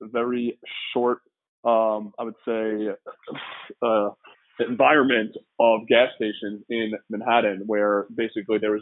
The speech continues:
probably three to five left in all of the city. And, you know, everyone was having a problem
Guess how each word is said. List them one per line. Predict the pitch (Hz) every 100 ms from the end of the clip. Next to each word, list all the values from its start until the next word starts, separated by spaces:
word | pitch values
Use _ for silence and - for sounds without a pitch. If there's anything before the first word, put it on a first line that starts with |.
| 104
probably | 120 104 -
three | 127
to | 120 -
five | 113 104 101
left | 110 110 _ _
in | 104 104
all | 117 117
of | 110
the | 107 -
city. | 180 123 117 _ _ _ 117
And, | 113 110 107 107
you |
know, | 117 107 -
everyone | 123 117 113
was | 110
having | 113 107 104
a |
problem | 101 107 104 101